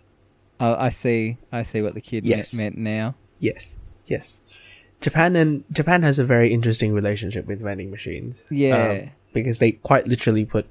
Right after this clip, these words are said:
Speaker 2: anything and everything
Speaker 1: Yeah, yeah. I've, I've
Speaker 2: in them.
Speaker 1: seen, like, th-, these became my favorite vending machine of all time.
Speaker 2: But yes,
Speaker 1: It, it,
Speaker 2: what was your,
Speaker 1: it,
Speaker 2: what
Speaker 1: it
Speaker 2: was
Speaker 1: was
Speaker 2: your
Speaker 1: along the
Speaker 2: initial question about, um,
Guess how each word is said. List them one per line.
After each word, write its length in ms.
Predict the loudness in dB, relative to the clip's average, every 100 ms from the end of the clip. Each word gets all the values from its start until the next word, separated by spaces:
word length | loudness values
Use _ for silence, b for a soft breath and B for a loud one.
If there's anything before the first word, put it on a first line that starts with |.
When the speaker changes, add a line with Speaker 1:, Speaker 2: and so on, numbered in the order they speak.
| -8 -2
Speaker 2:
anything 480 | 0 0 0 0
and 100 | -2
everything 480 | -4 -4 -4 -6 2
Speaker 1:
Yeah, 80 | 4
yeah. 220 | 6 4
I've, 100 | 4
I've 160 | 2 2
Speaker 2:
in 40 |
them. 40 | 2
Speaker 1:
seen, 380 | 2 4 0 0
like, 320 | 0 0 -4 -18 -4
th-, 180 | 0 2
these 220 | 2 2
became 340 | 2 2 4 2
my 120 | 0
favorite 380 | 0 0 0 -2
vending 300 | -2 0 -2
machine 360 | -4 -4 -4
of 100 | -4
all 140 | -4 -6
time. 420 | -4 -4 -4 -8 0
Speaker 2:
But 100 | 4
yes, 260 | 4 2 -2
Speaker 1:
It, 120 | -2 2
it, 360 | 4 2 2
Speaker 2:
what 180 | 6 6
was 160 | 8 6
your, 140 | 6
Speaker 1:
it, 60 | 6
Speaker 2:
what 80 |
Speaker 1:
it 60 | 6
Speaker 2:
was 160 | 8 6
Speaker 1:
was 0 |
Speaker 2:
your 80 | 6
Speaker 1:
along 140 | 6
the 40 | 6
Speaker 2:
initial 240 | 4 4
question 480 | 4 4 4 6 6
about, 520 | 6 6 6 4 2
um, 720 | 0 4 6 4 2 0 -2